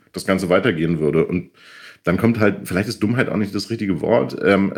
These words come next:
vor allen Dingen so eine Naivität dazu, die sich weniger mit der Frage beschäftigt, was alles so schiefgehen könnte, als mehr mit der Frage, was das große Potenzial von etwas sein könnte. Und das ist natürlich irgendwie aus einem sehr deutschen, auch ingenieurhaften Denken,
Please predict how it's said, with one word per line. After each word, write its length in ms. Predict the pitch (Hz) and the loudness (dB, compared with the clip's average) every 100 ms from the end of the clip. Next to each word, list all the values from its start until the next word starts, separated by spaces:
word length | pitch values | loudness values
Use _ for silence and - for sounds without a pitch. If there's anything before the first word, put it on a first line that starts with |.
| - | -6
vor 200 | - - | -4 -2
allen 100 | - | 0
Dingen 100 | 110 | 2
so 80 | 95 | 4
eine 140 | 95 | 4
Naivität 640 | 95 87 87 87 82 113 120 | 4 2 0 -4 0 0 2
dazu, 400 | 139 113 - 104 | 0 -2 -4 -4
die 320 | 104 98 98 95 | 0 2 0 0
sich 320 | 101 - 101 | -4 -4 2
weniger 360 | 101 139 131 | 6 6 6
mit 140 | 107 110 | 4 4
der 80 | 107 | 2
Frage 400 | - - - 117 | 0 0 2 0
beschäftigt, 720 | 104 - 101 - 107 - 85 | -2 0 -2 0 -4 -2 0
was 360 | 90 - - _ | 0 0 -12 _
alles 200 | 98 95 | 2 2
so 100 | 101 | 2
schiefgehen 440 | - 165 - 120 | 2 0 4 2
könnte, 540 | 98 90 90 123 123 - | 2 0 2 2 2 2
als 160 | 95 | 2
mehr 240 | 95 90 104 | 4 4 4
mit 120 | 113 | 2
der 100 | 101 | 0
Frage, 420 | - 76 87 92 | 2 4 4 4
was 140 | 87 | 0
das 160 | - 92 | -2 -4
große 460 | - 85 127 135 - | 0 6 6 4 0
Potenzial 460 | - 101 98 101 | -2 -2 0 0
von 140 | 110 87 | 0 -4
etwas 300 | 64 78 71 | -4 -6 -6
sein 200 | - 82 | -8 -8
könnte. 380 | - - 73 | -8 -6 -6
Und 420 | 73 - - - - | -8 -14 -20 -6 2
das 80 | |
ist 60 | 95 | 4
natürlich 340 | 110 110 135 | 4 4 2
irgendwie 340 | - 104 104 - | 2 0 0 0
aus 160 | - | -2
einem 220 | 98 85 80 | 0 -2 2
sehr 180 | 85 | 2
deutschen, 520 | - - 95 - 92 - | 2 2 2 2 0 2
auch 100 | 85 | 0
ingenieurhaften 880 | 95 85 85 98 113 107 - 107 | 2 4 6 4 4 0 -2 0
Denken, 500 | 95 85 113 113 113 | 2 2 0 0 0